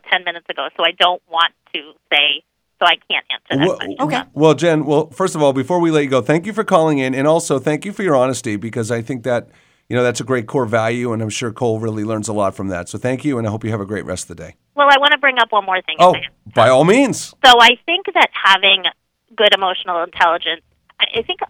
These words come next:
Speaker 1: the whole world revolves back to these five, uh, what are they, the five languages? I
Speaker 2: Yep.
Speaker 1: hate to call them love languages because I think they're really five languages of how people communicate and what's important to them. And I think that if you know if the person you're dealing with and you're trying to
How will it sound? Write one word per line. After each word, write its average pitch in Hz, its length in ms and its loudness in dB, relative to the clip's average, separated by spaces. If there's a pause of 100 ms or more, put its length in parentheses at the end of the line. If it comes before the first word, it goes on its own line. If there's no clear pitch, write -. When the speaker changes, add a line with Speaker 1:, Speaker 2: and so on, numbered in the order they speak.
(120)
Speaker 1:
the 208 100 4
whole 254 260 2
world 175 500 2
revolves 170 480 2
back 151 360 2
to 180 100 -10
these 156 220 -10 (300)
five, 160 380 4 (460)
uh, 151 300 -2
what 185 160 -4
are 175 80 -2
they, 160 160 -8
the - 160 -18
five 165 320 2
languages? 175 560 -4
I 202 60 2
Speaker 2:
Yep. - 80 2
Speaker 1:
hate 330 160 -8
to - 60 -20
call 233 200 0
them 185 160 -2
love 165 220 0
languages 262 480 -4
because 214 200 -8
I 180 120 -2
think 269 180 -12
they're 185 180 -6
really 160 300 -6
five 135 220 0
languages 156 420 -8
of - 80 -20
how 156 160 -4
people - 400 -14
communicate 185 640 -4 (300)
and 180 140 -8
what's 175 200 -6
important 165 540 -8
to 247 80 -6
them. 269 220 2 (340)
And 196 120 -6
I 196 160 -4
think 247 280 -12
that 180 240 6 (320)
if 208 160 -4
you 262 180 -2
know 226 640 6
if 208 140 -10
the 202 80 -6
person 208 380 -4
you're 190 140 -6
dealing 214 440 -2
with 175 160 -2
and 175 120 -10
you're 160 140 -16
trying 196 300 2
to 202 80 -6